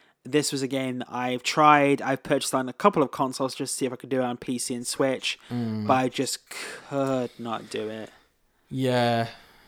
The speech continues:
Speaker 2: yeah, it's legendarily hard. So I think making a show to make sure that you don't waste that story content is probably a good idea.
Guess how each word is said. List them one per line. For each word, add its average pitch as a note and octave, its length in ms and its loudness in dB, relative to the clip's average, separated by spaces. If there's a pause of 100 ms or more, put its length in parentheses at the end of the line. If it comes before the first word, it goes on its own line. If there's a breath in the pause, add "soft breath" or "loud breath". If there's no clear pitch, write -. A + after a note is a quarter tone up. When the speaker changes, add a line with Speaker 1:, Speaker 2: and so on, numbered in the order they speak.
(120)
Speaker 2:
yeah, A#2+ 220 -4
it's A2 140 -6
legendarily A2 760 -4
hard. G#2 360 -8
So G#2+ 380 -4
I A#2 80 -4
think A#2 320 -4 (760)
making C#3+ 440 -6
a B2 60 -2
show A#2 460 -2
to A2+ 460 -4 (680 soft breath)
make A#2 240 -8
sure A#2 240 -6
that A2 140 -8
you A2 160 -6
don't A#2 260 -4
waste A2 260 -10
that G#2+ 180 -8
story G#2+ 260 -8
content A2 520 -10
is G#2+ 100 -14
probably G2+ 260 -10
a G2+ 40 -12
good G2+ 160 -12
idea. G2+ 420 -10